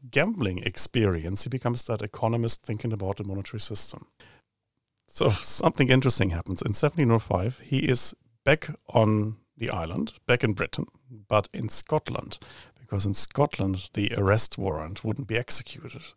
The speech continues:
And he publishes a treatise, and the treatise has a proposal to basically start printing money. His logic was very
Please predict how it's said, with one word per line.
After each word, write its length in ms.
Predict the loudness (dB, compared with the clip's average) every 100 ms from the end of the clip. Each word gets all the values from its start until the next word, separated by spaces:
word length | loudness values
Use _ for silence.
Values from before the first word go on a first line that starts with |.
| -20 _ _ _ -20 -20 _
And 300 | 4 6 4
he 540 | 0 -4 -2 -2 -2 -4 -10 -18 _ -4
publishes 400 | 2 2 2 0
a 40 |
treatise, 560 | 0 0 0 0 0 0 -2
and 480 | -2 0 0 -2 -6 -8 -20 _ _ -12
the 80 |
treatise 320 | -4 -4 -4 -4
has 160 | -4
a 40 | -4
proposal 640 | -8 0 2 4 0 -2 _ _ _ _ -4
to 300 | 0 2 0
basically 440 | -2 -4 -6 -4
start 380 | -4 -2 -6 -10 _
printing 360 | -4 -4 -2 -4
money. 300 | -4 -10 -14 _ _ _ _ -4
His 240 | 2 2
logic 460 | 2 0 2 0 -2
was 160 | -6
very 640 | -6 -6 -2 0 0 -2